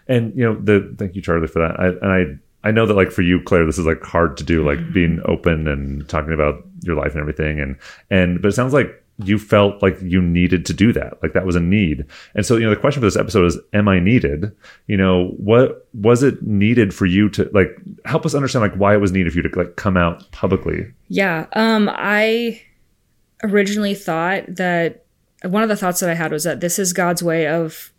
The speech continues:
Speaker 2: proving to me that he still got me and loves me. And I, 'cause I think that that was one of the hardest parts for me, is that I think deep down, I thought, "I'm broken. There's something wrong with me." And God was like, "You walk and I'm walking with you. I've got you.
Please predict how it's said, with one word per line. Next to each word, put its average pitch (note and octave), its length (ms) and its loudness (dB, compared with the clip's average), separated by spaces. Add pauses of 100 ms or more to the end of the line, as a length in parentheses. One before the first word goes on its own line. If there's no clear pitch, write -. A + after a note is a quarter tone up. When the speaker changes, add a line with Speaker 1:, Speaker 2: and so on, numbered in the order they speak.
Speaker 2:
proving F#3+ 400 -2
to G3 160 -4
me G3 500 -2 (400)
that E3 380 -4 (240)
he - 240 -6
still E3 200 -2
got D#3 220 -6
me C3 80 -8
and B2+ 100 -10
loves - 200 -14
me. - 100 -14 (560)
And F#3 100 -4
I, E3 120 -2
'cause F#3 200 -6
I F3 60 2
think F#3+ 280 -4
that E3+ 120 -2
that C#3+ 180 -2
was E3+ 200 -2
one F3+ 120 -4
of E3 40 -4
the E3+ 60 -4
hardest E3 220 -6
parts E3 220 -6
for F3+ 100 -4
me, E3+ 200 -2
is D#3+ 160 -4
that D#3+ 360 -4 (540)
I F3 220 0
think F3+ 320 -4
deep F#3+ 180 -2
down, E3+ 300 -2
I D#3+ 100 -4
thought, E3 380 -4
"I'm E3 140 -2
broken. E3 360 -2
There's D3+ 160 -8
something E3+ 260 -6
wrong E3 240 -4
with E3+ 160 -4
me." D#3 200 -4
And D#3+ 200 -6
God D3+ 200 -6
was D#3 120 -6
like, D#3 240 -6
"You F3+ 280 0
walk F#3 280 -2
and F3 100 -2
I'm D#3+ 140 -2
walking F3 400 0
with F3 200 0
you. D#3 100 0
I've D3+ 160 -6
got D#3+ 260 -4
you. D#3 280 -6